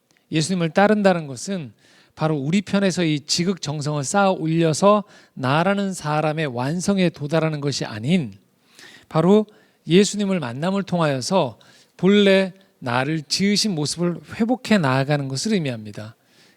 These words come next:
그래서 내 정성보다 앞서는 하나님의 열심을 만나는 것, 그것이 신앙생활의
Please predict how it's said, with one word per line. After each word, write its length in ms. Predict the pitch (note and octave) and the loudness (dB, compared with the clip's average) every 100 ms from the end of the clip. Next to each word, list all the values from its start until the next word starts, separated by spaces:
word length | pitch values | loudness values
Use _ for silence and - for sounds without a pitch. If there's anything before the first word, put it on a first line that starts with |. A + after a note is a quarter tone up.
| _ | _
그래서 540 | - F3+ E3 G3 C3+ - - _ | 4 4 6 2 0 -4 -20 _
내 220 | - F#3+ G#3 | 0 2 2
정성보다 840 | - D3 F3+ F#3+ F#3 E3+ D#3+ - | 0 -4 -2 -2 -2 -2 -2 -4
앞서는 760 | C#3+ - - F#3 E3 F#3+ G#3+ G#3+ _ _ _ | -6 -8 0 2 2 2 -2 -6 _ _ _
하나님의 520 | - A3 A3+ A3 G#3 | -2 2 2 4 4
열심을 380 | D#3+ D3+ F3 F3 | 4 2 0 -2
만나는 500 | C3 B2 D3 D3+ C#3+ | -2 -2 -2 -2 0
것, 180 | B2 A2 _ _ _ _ | -2 -2 _ _ _ _
그것이 280 | - C3+ D#3 | -4 -2 -2
신앙생활의 760 | E3+ G#3+ F#3 D3 C#3 C#3+ C#3+ | 2 4 4 2 0 2 0